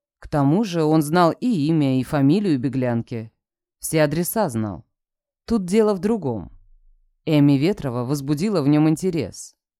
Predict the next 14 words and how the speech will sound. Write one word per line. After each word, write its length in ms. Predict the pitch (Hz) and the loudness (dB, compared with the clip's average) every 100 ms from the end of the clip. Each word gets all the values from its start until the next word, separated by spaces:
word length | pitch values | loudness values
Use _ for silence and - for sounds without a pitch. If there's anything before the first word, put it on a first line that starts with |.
| _ _ _ | _ _ _
А 120 | 151 | -8
подобного 600 | 151 143 135 190 196 123 120 | 0 0 2 0 0 0 -4
с 80 | - | -8
Костей 400 | 131 120 - 135 | -8 -8 -8 -6
прежде 400 | 143 151 135 156 | 0 -2 2 2
не 100 | 160 | 2
случалось. 760 | 202 208 156 107 92 - _ _ _ _ _ _ _ _ _ _ _ _ _ - | -2 -6 -6 -6 -8 -16 _ _ _ _ _ _ _ _ _ _ _ _ _ -10
И 120 | 151 | -6
пистолет 580 | - - 180 165 247 135 | -4 -2 0 0 0 -2
его 180 | 131 131 | -2 -2
забрала, 600 | 143 139 156 117 90 101 _ _ _ _ | -2 0 0 -2 -8 -14 _ _ _ _
и 80 | 247 | -6
тачку 420 | - 139 147 - | -2 -4 -4 -4
любимую. 680 | 143 135 139 139 135 131 | -2 -2 0 0 2 -2